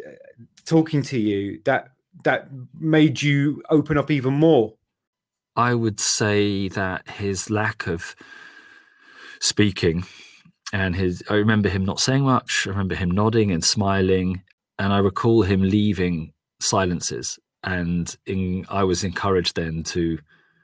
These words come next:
Speaker 2: you know, um, unconsciously encouraged to, to fill those silences with more of my story or more of the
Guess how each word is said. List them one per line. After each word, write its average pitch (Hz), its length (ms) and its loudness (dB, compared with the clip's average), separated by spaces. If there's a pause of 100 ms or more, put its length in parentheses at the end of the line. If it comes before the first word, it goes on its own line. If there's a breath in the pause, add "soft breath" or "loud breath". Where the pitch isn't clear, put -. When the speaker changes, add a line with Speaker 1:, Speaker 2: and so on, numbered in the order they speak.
(200)
Speaker 2:
you 87 200 -10
know, 76 200 -12
um, 85 240 -14 (100)
unconsciously 92 800 -2
encouraged 87 540 -2
to, 92 100 0
to - 240 -10
fill 104 240 2
those 82 180 0
silences 76 680 -4 (240 loud breath)
with 85 200 0
more 90 240 0
of 80 120 -8
my 85 120 -4
story 82 500 0
or 78 120 -6
more 85 220 -2
of 80 180 -6
the 82 160 -4